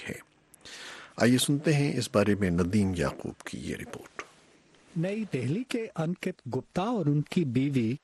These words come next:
Speaker 2: شبی اپنے گھر میں سامان پیک کرتے ہوئے بہت خوش ہیں۔ ان نوجوان accountants کو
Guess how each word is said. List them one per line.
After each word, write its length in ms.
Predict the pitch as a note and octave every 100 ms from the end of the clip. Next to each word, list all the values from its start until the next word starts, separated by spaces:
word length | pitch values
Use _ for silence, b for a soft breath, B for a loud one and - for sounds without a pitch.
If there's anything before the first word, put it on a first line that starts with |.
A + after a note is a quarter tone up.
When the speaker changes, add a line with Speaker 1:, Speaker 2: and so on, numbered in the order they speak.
| -
Speaker 2:
شبی 480 | - A3+ G3+ G3+ G3+
اپنے 360 | E3 - F3+ F3+
گھر 200 | A#2 F3
میں 220 | G3 C#3+ A2+
سامان 500 | - E3 D3 D#3+ E3+
پیک 400 | - E3 E3+ -
کرتے 360 | C#3+ A#2+ - D3+
ہوئے 280 | A#2+ A#2+ E3+ -
بہت 300 | F3+ D#3 -
خوش 320 | - B2 -
ہیں۔ 60 | - - _
ان 220 | A#3 D#4
نوجوان 500 | A3 F#3 F3 E3 D#3+ D#3+
accountants 640 | D3 - B2+ B2+ F#3+ G3+
کو 160 | - G#3+